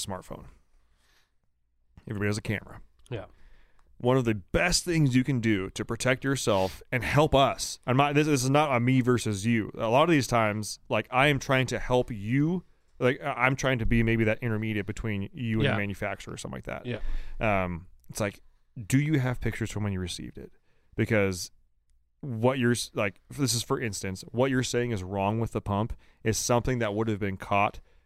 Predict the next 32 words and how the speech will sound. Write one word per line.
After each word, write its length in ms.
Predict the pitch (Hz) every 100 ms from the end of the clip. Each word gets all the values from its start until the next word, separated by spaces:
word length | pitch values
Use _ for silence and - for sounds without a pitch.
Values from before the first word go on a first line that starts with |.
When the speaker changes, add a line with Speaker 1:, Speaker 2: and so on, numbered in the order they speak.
| _ -
Speaker 1:
in 380 | 110 98 95
Q 240 | 101 - 120
C 200 | - 104
check. 380 | - 101 - - _
Speaker 2:
Yeah. 140 | - 120
Speaker 1:
Like, 180 | 101 95
when, 160 | 113
when 120 | 113 107
they're 120 | 104
checking 340 | - 120 113
before 260 | 101 - 107
they 100 | 98
leave. 320 | 87 - - - -
Speaker 2:
Yep. 120 | 127
Speaker 1:
Or 240 | 117 117 107
if 240 | 120 107
what 120 | 131
you're 140 | 131 123
saying 280 | 127 123
is 100 | 120
true, 380 | - 120 127 135 - _ -
that 240 | 104 127 117
never 260 | 120 127
would 140 | 135 123
have 100 | -
passed 380 | - 107 117 117
on 60 |
the 60 | 101
test 280 | - 110 -
stand. 280 | 101 - - _ -
Speaker 2:
Yeah. 120 |
Speaker 1:
Like, 100 | 123